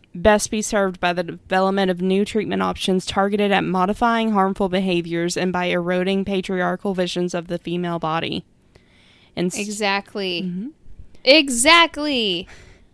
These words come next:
Speaker 1: Exactly, Doctor Phil. <laughs>
Speaker 2: Mm-hmm. Exactly.
Speaker 1: <laughs> Instead, we are treated like social outliers who are shamed and told we have taken things too far.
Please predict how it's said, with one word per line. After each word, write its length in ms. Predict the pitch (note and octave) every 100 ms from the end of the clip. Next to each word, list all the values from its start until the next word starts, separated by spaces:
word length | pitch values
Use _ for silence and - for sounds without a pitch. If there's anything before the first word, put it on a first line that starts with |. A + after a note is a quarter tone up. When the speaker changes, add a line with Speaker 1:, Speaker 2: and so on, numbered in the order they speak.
| _
Speaker 1:
Exactly, 1080 | - E4+ E4 A3+ G#3 F#3+ E3+ - - F#3 F3
Doctor 380 | - F#3 - F#3
Phil. 340 | - - D4 - - - -
<laughs> 80 | - G5 C6+ C6+ - - B4
Speaker 2:
Mm-hmm. 960 | C#4+ E4 F4+ F4 D4 C#4 B3+ A3 F#3 G#3+ - - -
Exactly. 1040 | D#4 D#4 E4 D#4 D#4 A3+ F#3+ - A3+ C4+ C4 D4+ F4+ E4+ E4 - -
Speaker 1:
<laughs> 640 | - - - - - - -
Instead, 760 | C4 B3+ - C#4 A#3+ A3+ C#4+ -
we 180 | C4+
are 140 | B3+ B3+
treated 400 | - B3 A#3+ B3
like 220 | A#3+ A3+
social 400 | - A#3 - A#3+
outliers 640 | G3+ G3+ F3 E3+ E3+ F3
who 100 | G3+
are 140 | F3+ F#3+
shamed 460 | - G#3+ A#3 B3+
and 120 | B3+ B3
told 260 | G#3+ G3
we 140 | F#3+ F3+
have 80 |
taken 380 | - F3+ F3+ F#3+
things 280 | F3+ F3 F#3
too 220 | - E3+
far. 440 | - E3 D#3 D#3+